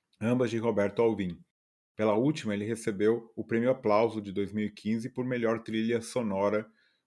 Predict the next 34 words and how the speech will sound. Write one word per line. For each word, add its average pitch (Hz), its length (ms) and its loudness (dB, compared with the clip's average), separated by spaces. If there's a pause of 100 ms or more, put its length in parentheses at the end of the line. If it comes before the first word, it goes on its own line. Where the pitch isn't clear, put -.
original. 110 680 0 (540)
Já 110 180 4
mais 120 280 2
próximo 113 500 2
agora, 113 340 4
né, 127 160 -4
em 123 60 -4
dois 104 180 2
mil 117 140 0
e - 20 -4
dezenove, 117 520 0
lançou 110 420 -2
juntamente 113 580 -2
com 98 120 -8
a 90 80 -10
cantora 98 580 0
Fabiana 104 460 0
Lian 131 360 -2 (280)
o 101 80 -2
álbum 107 260 4
Músicas 135 580 -4
de 120 80 -12
Superfície, 113 760 -8 (260)
com 117 160 -6
peças 110 380 -2
para 110 200 -6
piano 123 680 -2
e 127 80 -4
voz 117 400 0
compostas 113 880 -2
entre 110 340 -2
noventa 110 380 -4
e 135 60 -2
quatro 104 420 0